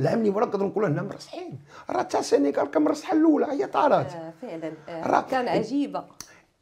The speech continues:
Speaker 1: ديك الترشيح، ديك تعلق على ظهرك: "انا الفافوري"، ما كيجيب لك غير الضغط.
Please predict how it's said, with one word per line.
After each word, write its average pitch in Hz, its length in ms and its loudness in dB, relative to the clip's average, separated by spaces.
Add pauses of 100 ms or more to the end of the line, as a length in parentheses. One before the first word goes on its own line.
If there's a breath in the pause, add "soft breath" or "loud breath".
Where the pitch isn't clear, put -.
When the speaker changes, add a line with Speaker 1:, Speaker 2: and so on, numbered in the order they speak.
(140)
Speaker 1:
ديك 156 200 -2
الترشيح، - 580 2
ديك 165 360 -2
تعلق 127 640 0
على 170 160 2
ظهرك: 160 400 -2
"انا 175 160 2
الفافوري"، 208 640 4 (880)
ما 196 100 -2
كيجيب 185 300 -2
لك - 120 -4
غير 190 100 2
الضغط. 110 380 -6